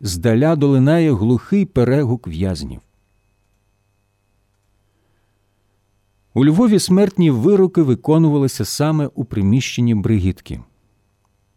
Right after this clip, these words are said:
Доступ до виконання смертних вироків мало обмежене коло.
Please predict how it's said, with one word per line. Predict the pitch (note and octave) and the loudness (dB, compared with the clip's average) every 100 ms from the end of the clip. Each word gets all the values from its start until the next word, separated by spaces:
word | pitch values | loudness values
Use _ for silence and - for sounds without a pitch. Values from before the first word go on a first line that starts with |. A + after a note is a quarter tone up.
| _ _ | _ _
Доступ | D2+ F3+ G3 - F3+ C3+ | -4 -2 -2 0 -2 -2
до | B2+ | -2
виконання | C#3+ D3+ D3+ F3 F3+ D3 | -2 -2 0 2 2 0
смертних | - D#3 E3 D#3 C#3+ | 0 -2 0 -2 -4
вироків | A#2+ D#3 F3 D#3+ E3 A2 | 0 2 2 0 -2 0
мало | A2+ D#3 E3 D#3 - | 0 0 -2 -4 -4
обмежене | G#2+ A2+ B2 A2+ A#2 A2 | -6 -4 -6 -4 -4 -4
коло. | - A#2 E2+ | -4 -4 -4